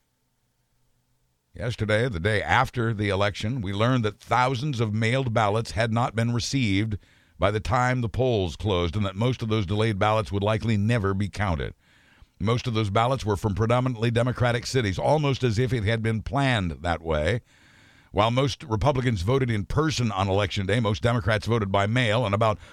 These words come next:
one hundred one million Americans did vote before Election Day, millions of them by mail. Last week, the New York Times was reporting that delays in mail delivery in the week before the election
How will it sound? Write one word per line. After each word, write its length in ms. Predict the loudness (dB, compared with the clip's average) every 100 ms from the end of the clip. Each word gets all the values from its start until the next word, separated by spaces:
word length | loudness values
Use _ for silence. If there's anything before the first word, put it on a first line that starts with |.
| -8
one 180 | -2 0
hundred 300 | 2 2 0
one 340 | 2 0 2
million 320 | 2 2 2 2
Americans 500 | 2 2 2 0 0
did 240 | 0 0
vote 300 | 0 0 -2
before 600 | -4 -2 2 4 4 2
Election 520 | 0 0 -2 -2 -2
Day, 260 | 2 2 0 -4
millions 520 | -4 0 2 2 0 0
of 140 | 0
them 280 | 0 -2 0
by 320 | 2 2 0
mail. 540 | 0 0 2 0 -2 -10 -20 -20 -20 _ _ _ 0
Last 340 | 2 2 0
week, 300 | 0 0 0
the 100 | 0
New 100 | 0
York 220 | 0 0
Times 460 | 0 2 2 2 0
was 120 | 0
reporting 420 | -2 0 0 2
that 140 | 0 0
delays 420 | 0 0 0 0
in 140 | 0
mail 240 | 0 2 2
delivery 460 | 0 0 0 0
in 60 | 0
the 80 | 0
week 200 | 0 -2
before 300 | -2 0 0
the 80 |
election 420 | 0 0 -2 -4